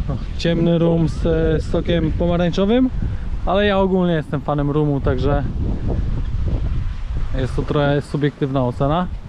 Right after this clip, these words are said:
Jeżeli chodzi o kolację, co jakiś czas mamy kolację tutaj w ogrodzie, co jakiś czas są wewnątrz, my bardziej wolimy wewnątrz. E, natomiast te zewnętrzne mają fajny swój klimat, e, są to takie kolacje przy świecach, także jest całkiem romantycznie.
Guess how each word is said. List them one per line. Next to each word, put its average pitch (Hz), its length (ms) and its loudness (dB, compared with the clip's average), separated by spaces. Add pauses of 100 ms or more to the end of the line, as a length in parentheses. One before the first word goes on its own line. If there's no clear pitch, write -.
(1200)
Jeżeli 180 340 0
chodzi 220 260 0
o 202 80 0
kolację, 214 720 0
co 196 120 -2
jakiś 180 320 0
czas 180 240 0
mamy 170 260 2
kolację 165 840 0
tutaj 170 240 0
w 147 60 0
ogrodzie, 165 680 2
co 170 100 -2
jakiś - 280 0
czas 165 160 0
są 151 200 0
wewnątrz, 185 460 0
my 196 120 0
bardziej 175 300 0 (140)
wolimy 165 400 2
wewnątrz. - 480 2 (1160)
E, 180 320 2
natomiast 190 580 0
te 196 300 2
zewnętrzne 185 680 2
mają 170 320 2
fajny 170 340 2
swój 165 240 0
klimat, 160 420 0
e, - 1000 2
są 123 120 2
to - 120 0
takie 139 260 2
kolacje 131 360 0
przy - 120 -2
świecach, - 460 2
także - 200 2
jest 127 160 0
całkiem 139 260 0
romantycznie. 135 600 0